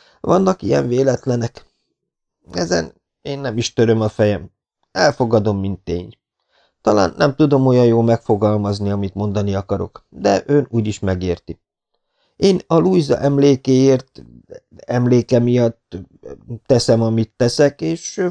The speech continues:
felajánlom szolgálataimat, ha megengedi. Köszönöm, ez, ez egész jó dolog, igazán megható. El is fogadom, amit kínál, ha megmondja, hogy milyen veszély fenyeget.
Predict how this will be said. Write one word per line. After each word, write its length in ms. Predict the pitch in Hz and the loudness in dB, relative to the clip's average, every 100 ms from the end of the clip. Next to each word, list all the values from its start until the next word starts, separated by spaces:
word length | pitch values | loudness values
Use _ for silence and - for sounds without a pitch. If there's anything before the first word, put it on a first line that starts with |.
| - | -2
felajánlom 640 | 131 113 107 107 104 104 | -2 0 2 2 0 -2
szolgálataimat, 1080 | 104 101 98 92 90 90 95 98 92 87 - | -4 -4 -4 0 -2 -2 -6 -8 -10 -10 -14
ha 360 | _ - 92 - | _ -4 -4 -4
megengedi. 760 | 92 95 98 92 90 95 101 - _ _ _ _ _ _ _ _ _ _ _ - | -8 -8 -8 -10 -8 -8 -8 -12 _ _ _ _ _ _ _ _ _ _ _ -2
Köszönöm, 640 | 220 - 139 139 143 - 151 - | -2 0 0 0 -2 -6 -14 -8
ez, 260 | 175 185 - | -8 -8 -8
ez 200 | 180 185 | -6 -4
egész 380 | - 208 165 156 | -2 0 0 0
jó 180 | 170 151 | -2 0
dolog, 340 | 131 123 120 - | 0 0 -2 -4
igazán 440 | 101 127 120 123 | -4 -2 -2 -2
megható. 600 | 131 131 - 131 135 131 _ _ _ _ _ | -4 -6 -4 -4 -4 -8 _ _ _ _ _
El 160 | - 202 | 0 2
is 140 | 160 | 2
fogadom, 520 | - 156 156 131 135 143 | 0 0 2 2 0 0
amit 340 | 139 135 135 | -4 -4 -6
kínál, 380 | - 143 143 143 | -4 -2 2 0
ha 240 | 156 170 190 | 0 -2 -2
megmondja, 520 | 208 135 135 135 139 | -2 -2 -2 0 0
hogy 140 | 147 143 | 0 0
milyen 300 | 180 117 113 | 0 -2 -2
veszély 320 | 123 - 101 | -2 -2 -6
fenyeget. 500 | - 104 82 85 | -4 -6 -6 -16